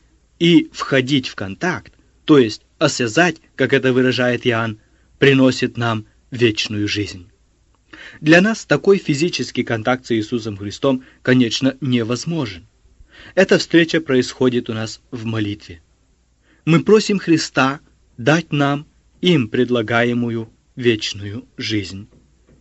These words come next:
и Он дает нам ее. Что же человек делает после того, как он получил новую жизнь от Христа?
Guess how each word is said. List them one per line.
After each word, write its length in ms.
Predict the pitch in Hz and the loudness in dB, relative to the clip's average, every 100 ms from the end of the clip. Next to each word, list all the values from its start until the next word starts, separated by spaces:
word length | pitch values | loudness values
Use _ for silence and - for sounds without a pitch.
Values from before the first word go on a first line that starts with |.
| - | -2
и 100 | 127 | 0
Он 180 | 117 110 | 0 -2
дает 380 | 123 139 135 131 | 0 2 0 -4
нам 160 | 101 | -8
ее. 260 | 95 92 85 _ _ _ _ _ _ _ _ | -10 -14 -18 _ _ _ _ _ _ _ _
Что 240 | - - | 0 2
же 260 | 214 220 - | 4 2 0
человек 460 | - 156 156 170 | 2 4 6 4
делает 460 | 135 156 151 120 113 | 6 6 8 6 2
после 360 | - 131 - 113 | 0 0 2 0
того, 360 | 120 135 151 - - | 4 4 2 -2 -2
как 220 | 143 135 | 0 4
он 180 | 139 131 | 4 4
получил 580 | 135 131 127 - 127 127 | 4 4 4 2 2 0
новую 460 | - 135 131 117 123 | -2 2 4 4 2
жизнь 360 | 120 139 107 101 | 2 0 0 -6
от 100 | 101 | -8
Христа? 480 | 117 107 - 101 | -8 -8 -8 -12